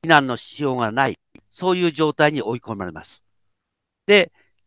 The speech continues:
しかもそういう文化遺産とか、そういうものがダメになりますから、その被害は、とても耐え難いものになると私は思います。それを防ぐための、には原発をとにかく止めるしかない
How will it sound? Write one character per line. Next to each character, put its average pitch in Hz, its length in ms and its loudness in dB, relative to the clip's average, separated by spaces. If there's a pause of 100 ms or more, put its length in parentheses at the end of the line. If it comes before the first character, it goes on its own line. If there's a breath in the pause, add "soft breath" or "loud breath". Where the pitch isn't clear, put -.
(380)
し - 120 -20
か 208 120 8
も 175 100 2
そ 170 200 0
う - 20 -2
い 165 60 -2
う 160 40 -2
文 165 220 -6
化 165 140 8
遺 160 40 4
産 151 200 0
と 147 100 -10
か、 131 300 4
そ - 120 -6
う 151 40 0
い - 20 0
う - 20 -4
も 151 80 -2
の 151 100 -4
が 139 280 0 (340)
ダ 135 120 -4
メ 151 100 0
に 143 60 -4
な 139 80 0
り 131 60 -4
ま 127 120 -4
す - 80 -20
か 160 100 -4
ら、 160 200 4
そ 151 120 -8
の 151 80 -6
被 156 120 -6
害 139 180 0
は、 165 240 2 (1700)
と 156 100 -10
て 175 80 2
も 165 120 2
耐 170 200 0
え - 20 2
難 170 220 8
い 147 40 6
も 131 60 0
の 123 60 -4
に 117 60 -8
な 113 100 -2
る - 60 -8
と 139 260 -6
私 - 300 -12
は 113 60 -2
思 90 140 -8
い 87 40 -12
ま 85 100 -14
す。 - 140 -20 (840 soft breath)
そ - 160 -4
れ 170 60 4
を 170 100 4
防 180 160 2
ぐ 170 80 2
た 156 140 6
め 170 80 -4
の、 202 240 2 (380)
に 180 80 -6
は 170 140 8
原 127 200 -2
発 120 220 -4
を - 20 -16
と - 100 -12
に 113 80 -10
か 104 140 -10
く - 20 -20
止 - 120 -16
め 117 80 -4
る 107 60 -6
し - 60 -14
か - 80 -18
な - 100 -18
い - 60 -20